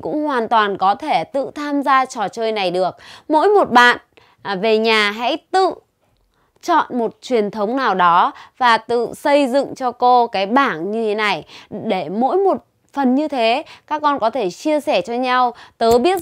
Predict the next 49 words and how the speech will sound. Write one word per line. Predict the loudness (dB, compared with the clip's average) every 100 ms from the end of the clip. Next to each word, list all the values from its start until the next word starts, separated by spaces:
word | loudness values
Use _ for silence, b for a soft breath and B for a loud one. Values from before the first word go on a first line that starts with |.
| 2
rõ | 4 6 4 4
về | 0 -2
truyền | -2 -2 -2
thống | -4 -4
yêu | -2 0
nước | 0 0
của | -4
dân | -4 -2
tộc | -4 -2
Việt | -4
Nam. | -2 0 0 -2 B B -2
Có | 4
bạn | 6 4
thì | -2
viết | -4 -2 -2 0
về | 0 2
lịch | 2 0
sử | -4 -4
đời | 0 0
các | 0 -2
vua | 0 0
hùng, | 2 2 0 B B -2
nhưng | 0
có | 2 4
bạn | 4 2
lại | -4
chọn | -6 -4 -2 -4
một | -4
cái | -6
thời | -4 -2 -2
kỳ | -2 -4 -2
lịch | -4 -6
sử | -4 -2
nào | -2 -4
khác. | 0 4 4 2 B B B B _
Hoặc | 0
là | 4 4
có | 2 4
bạn | 4 2
thì | -2 -4
lựa | -2
chọn | -4 -2 -2
cái | 0 -4
truyền | -4 -4 -4
thống | -4 -2
tôn | -2 -2
sư | -2 -6
trọng | -4 -4 0
đạo. | 2 2